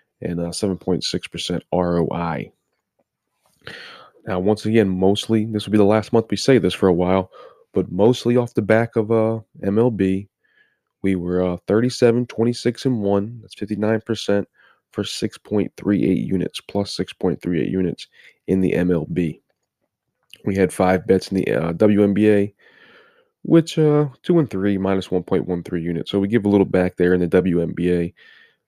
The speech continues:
Been hit and miss with the W N B A this season.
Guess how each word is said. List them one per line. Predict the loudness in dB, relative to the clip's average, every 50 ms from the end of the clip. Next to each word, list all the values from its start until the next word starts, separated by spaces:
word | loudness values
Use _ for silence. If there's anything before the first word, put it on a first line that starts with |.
| _ -2
Been | 0 2 4
hit | 4 4 4 2
and | 2 2 4
miss | 4 4 2 0 -2
with | -2 -2 -2
the | -2
W | -2 0 0 2 2 2 2
N | 0 0 0
B | 0 0 0 0
A |
this | 0 -2 -4 -4 -4
season. | -6 -6 -6 -6 -4 -4 -4 -6 -6 -8